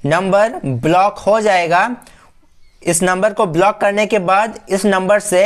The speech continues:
हमारे मोबाइल में कोई भी कॉल नहीं आएगा।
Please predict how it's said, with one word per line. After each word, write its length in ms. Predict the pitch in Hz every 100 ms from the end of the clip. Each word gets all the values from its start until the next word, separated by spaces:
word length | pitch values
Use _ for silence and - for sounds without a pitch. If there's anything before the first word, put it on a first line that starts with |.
| 220
हमारे 420 | 165 170 175 185
मोबाइल 400 | 170 165 170 170
में 300 | 175 214 247 - - - -
कोई 220 | 185 208
भी 220 | 220 247 - - - -
कॉल 360 | 170 180 214 240 -
नहीं 420 | 139 139 156 185 180
आएगा। 380 | 143 127 120